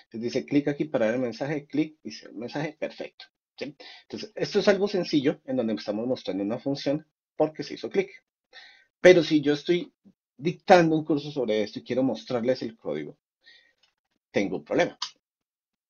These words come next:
Vamos a colocar. Este sería el código. ¿Listo?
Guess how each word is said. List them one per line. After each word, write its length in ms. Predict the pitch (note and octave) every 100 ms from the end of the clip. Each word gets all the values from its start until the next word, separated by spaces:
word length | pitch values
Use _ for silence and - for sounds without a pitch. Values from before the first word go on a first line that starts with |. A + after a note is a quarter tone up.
| _ _ _ _ _ -
Vamos 140 | -
a 20 |
colocar. 320 | - D2+ - - - _ _ _ _ _
Este 520 | C#3 C#3 - D#3 D#3
sería 560 | D3+ F#2+ F2+ A2+ C3 C3+ G#2+
el 320 | C3 C#3 -
código. 400 | G#2+ E2 - - _ _ _ -
¿Listo? 320 | - G3 B3+